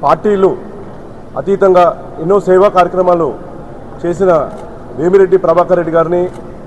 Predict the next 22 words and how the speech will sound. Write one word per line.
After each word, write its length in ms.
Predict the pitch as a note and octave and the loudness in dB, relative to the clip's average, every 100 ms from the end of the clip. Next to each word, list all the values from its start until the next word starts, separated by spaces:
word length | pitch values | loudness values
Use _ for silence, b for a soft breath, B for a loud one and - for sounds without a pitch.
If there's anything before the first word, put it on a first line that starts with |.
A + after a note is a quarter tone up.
| - - - - - | -16 -16 -16 -14 -2
తెలుగుదేశం 440 | D#3+ F#3+ G3 G3 | 2 4 4 2
పార్టీ 320 | F3+ F3 F3+ D3+ B2+ B2+ | 2 2 0 -4 -6 -2
నాయకులు 340 | C#3+ F3 F#3 E3+ | 0 2 2 2
అందరం 220 | E3+ F#3 | 4 2
కూడా 160 | F3 F3+ | 4 2
వెళ్ళి 260 | F3 F#3 A2+ - - - - - - - - - - - | 4 2 2 -2 -16 -16 -16 -16 -16 -16 -16 -18 -16 -10
ఆయన 140 | G2+ | -4
రాజీనామా 520 | D3+ D3 E3 F#3 F3+ F3 | 0 2 2 2 2 2
తర్వాత 340 | E3+ E3 E3 E3 D#3 - - D#3+ | 0 -2 0 0 0 -6 -12 0
తెలుగుదేశం 400 | F3 F#3+ F#3 F#3 | 4 4 4 2
పార్టీలోకి 560 | F3 F3+ F3 E3+ E3+ C3 - | 0 2 0 0 -2 -6 -6
చేరమని 380 | - F3 F3+ F3+ | 2 4 6 2
చెప్పి 140 | F3 F#3 | 2 2
ఆయనకి 340 | D3+ D#3+ D#3+ | 0 -2 -8
స్వాగతం 400 | C#3 G3+ E3+ F3+ | -4 -2 0 0
పలకడం 360 | E3 D#3+ E3 D#3+ | 0 -2 -2 -2
జరిగింది. 440 | D3+ D3+ E3 F3+ F3 - - - - - - - B2+ | -2 -2 0 0 0 -10 -16 -16 -18 -18 -18 -10 0
ఆయన 320 | E3+ G3+ F3 D3+ - - - - - - - - - - | 4 6 4 2 -6 -16 -16 -16 -16 -16 -18 -18 -18 -6
ఆలోచించి 600 | C#3 F#3 G3 G3 F#3 G3+ F3+ - - | 0 2 2 0 0 -2 -2 -6 -4
తెలుగుదేశం 380 | E3+ G3+ G3 G3+ | 2 4 4 4
పార్టీలోకి 480 | F3+ F3 F#3 E3 | 2 2 -2 0
చేరడానికి 480 | E3+ E3 E3+ F3 F#3 | 0 2 2 2 0